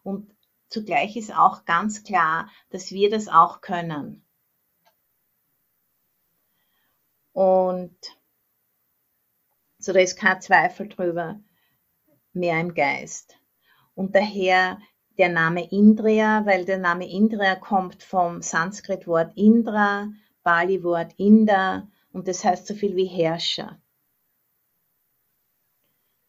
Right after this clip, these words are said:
Und wo immer diese fünf Fähigkeiten präsent sind, können Geist-, Geistessituationen oder Zustände beherrscht werden,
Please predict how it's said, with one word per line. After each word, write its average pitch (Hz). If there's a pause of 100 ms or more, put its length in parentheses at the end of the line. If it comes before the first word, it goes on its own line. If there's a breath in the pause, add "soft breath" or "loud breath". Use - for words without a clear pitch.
(420)
Und 208
wo 196
immer 247
diese 247
fünf 233
Fähigkeiten 208
präsent 202
sind, 220 (320 loud breath)
können 196
Geist-, 185
Geistessituationen 202
oder 190
Zustände 196
beherrscht 190
werden, 165